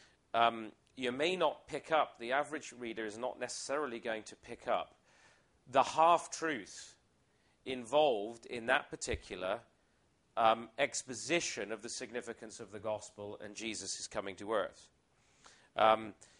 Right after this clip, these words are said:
he did it not by taking power, he says, but by coming to earth, losing glory and power, serving and dying on a cross.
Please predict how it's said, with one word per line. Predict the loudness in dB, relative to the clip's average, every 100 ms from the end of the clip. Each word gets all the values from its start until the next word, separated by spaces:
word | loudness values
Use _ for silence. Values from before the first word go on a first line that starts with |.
| _
he | -8 0
did | 2
it | 2 4
not | 4 4
by | 2 0
taking | 0 -4 -4 -6 -10 -6
power, | 2 4 6 2
he | -2
says, | -4 -2 -2
but | -4
by | -4 -4
coming | -6 -8 -8
to | -6 -6
earth, | -4
losing | -6 -4 -2 -2 0 -2 -2
glory | -2 0 0 -2
and | -4
power, | -2 0 0
serving | -2 -2 -2 -4 -8
and | -4
dying | -2 -2 -2
on | -4 -8
a |
cross. | -4 2 2 2